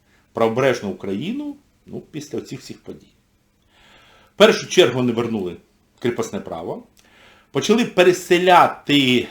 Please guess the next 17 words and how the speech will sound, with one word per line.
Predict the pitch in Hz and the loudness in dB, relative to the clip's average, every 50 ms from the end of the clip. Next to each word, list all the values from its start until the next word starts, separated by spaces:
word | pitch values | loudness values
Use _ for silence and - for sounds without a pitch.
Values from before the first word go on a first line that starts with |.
| - - - _ | -12 -20 -18 _
ну, | 156 127 | -16 -16
своїх | - - - 123 131 123 123 - | -16 -10 -6 -4 -4 -4 -4 -6
кріпаків. | - 117 - - 120 113 - - 107 - - _ _ _ _ - - - _ _ _ | -8 -8 -6 -6 -6 -6 -6 -8 -10 -10 -10 _ _ _ _ -20 -20 -20 _ _ _
Як | - 117 127 156 160 - | -10 -6 -6 -6 -4 -2
правило, | - 269 302 294 277 262 240 | 0 2 2 2 2 0 -2
це | - - 233 226 | 0 -2 -4 -4
була | 190 190 196 196 208 | -2 -2 0 0 0
дійсно | 185 151 170 208 214 185 - - 165 - | 0 -2 -6 -8 -8 -8 -8 -8 -10 -10
кріпаки, | - 143 143 - 147 143 - 208 | -10 -12 -8 -8 -8 -8 -6 -6
які | 208 196 - 147 | -8 -6 -8 -12
переселялися | 113 - 113 113 - - 147 147 156 160 156 147 131 117 - - - 131 120 117 110 - - - | -10 -8 -10 -10 -6 -6 -4 -2 0 0 0 0 -2 -6 -8 -8 -6 -4 -2 -2 -2 -4 -6 -8
частково, | - 131 - - _ 151 135 113 | -12 -14 -14 -10 _ -4 -4 -4
де | 101 113 | -4 -4
зараз | 101 110 107 95 - - | -4 -4 -4 -4 -8 -12
Польща, | _ - 190 220 - - - - 117 | _ -2 0 0 0 -2 -4 -8 -8
де | 98 104 104 | -6 -6 -8
Білорусь. | 98 104 95 92 92 92 151 208 220 - - | -6 -6 -6 -6 -6 -6 -8 -10 -10 -12 -16